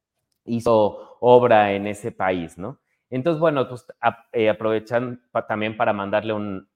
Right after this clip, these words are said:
este, abrazo a Daniel Robles Aro, que además nos da mucho gusto que se haya recuperado, que ya pueda comer, y, eh, pues, ante su pregunta de cómo vamos a celebrar, pues, yo voy a celebrar,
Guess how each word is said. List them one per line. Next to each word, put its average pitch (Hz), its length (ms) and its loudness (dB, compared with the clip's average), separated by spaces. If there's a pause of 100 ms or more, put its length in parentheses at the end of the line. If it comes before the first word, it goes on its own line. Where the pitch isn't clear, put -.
(100)
este, 95 500 -8
abrazo 107 920 0
a 92 460 -2
Daniel 107 280 -2
Robles 107 360 -4
Aro, 113 280 0
que 95 240 -6 (260)
además 104 300 -2
nos 107 160 -4
da 113 80 2
mucho 117 280 -4
gusto 131 340 -4
que 117 100 -8
se 113 160 -2
haya 110 100 6
recuperado, 117 760 0
que 104 120 -6
ya 104 140 0
pueda 110 280 -2
comer, 117 480 -2 (280)
y, 165 600 0
eh, 113 400 6
pues, 113 140 -6
ante 113 220 0
su - 140 -12
pregunta 117 380 -2
de 117 140 0
cómo 123 220 -2
vamos 120 320 -4
a 110 60 -8
celebrar, 110 680 4
pues, 95 180 -8
yo 120 160 2
voy 127 120 4
a 113 100 4
celebrar, 107 600 -2